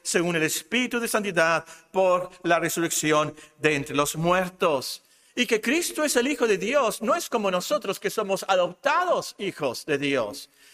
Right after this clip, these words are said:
Nosotros somos hijos de Dios con H minúscula, pero Cristo es Hijo de Dios con H mayúscula, Hijo desde la eternidad. O como nos explica en Juan capítulo cinco y el versículo dieciocho.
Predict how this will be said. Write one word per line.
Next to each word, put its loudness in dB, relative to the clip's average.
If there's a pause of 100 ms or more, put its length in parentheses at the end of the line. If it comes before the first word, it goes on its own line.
(140)
Nosotros 2
somos 2
hijos 0
de 0
Dios 0
con 0
H 0
minúscula, -2 (400)
pero 2
Cristo 2
es 0
Hijo 0
de 2
Dios 0
con 0
H -2
mayúscula, -2 (200)
Hijo 0
desde 0
la 4
eternidad. 0 (360)
O 0
como 2
nos 2
explica 0
en -4
Juan 0
capítulo -2
cinco -2
y 2
el -2
versículo -2
dieciocho. 0